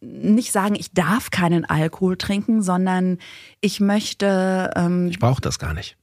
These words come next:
Speaker 1: Ich brauch das gar nicht zum Beispiel.
Speaker 2: Mhm.
Speaker 1: Oder ich möchte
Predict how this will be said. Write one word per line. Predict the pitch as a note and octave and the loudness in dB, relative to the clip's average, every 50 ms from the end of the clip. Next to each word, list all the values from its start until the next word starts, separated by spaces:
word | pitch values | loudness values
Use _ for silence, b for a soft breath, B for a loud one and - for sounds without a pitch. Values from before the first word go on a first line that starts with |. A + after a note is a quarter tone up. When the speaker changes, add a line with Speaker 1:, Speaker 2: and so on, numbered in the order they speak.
| _ _ _ | _ _ _
Speaker 1:
Ich | - F2+ - | -8 -6 -6
brauch | - - - - - - | -6 -8 -8 -8 -6 -4
das | - - A#3 - - | 0 0 0 0 0
gar | D4 C4+ | 2 2
nicht | C4+ D4 - - | 2 2 2 2
zum | - C#4 | 2 2
Beispiel. | C4+ C4 C4 C4+ - - D4+ D4+ D4+ D4+ D#4 | 2 2 -2 -4 -4 -2 0 0 2 2 0
Speaker 2:
Mhm. | D#4 F2+ A#2+ B B B B B | 0 -4 -6 B B B B B
Speaker 1:
Oder | - G3+ A3 A3+ A#3 A3+ A3+ A3 G#3+ G#3+ - | -2 0 0 2 2 2 2 2 0 -2 -4
ich | G3+ F3+ - | -6 -4 0
möchte | G3 F#3+ G3 G#3 G#3 - - - - G3+ G3 F#3+ F#3+ F#3+ F3+ F3+ F3+ - | 0 2 2 2 0 -2 -4 -4 -2 0 2 2 2 2 0 0 -2 -6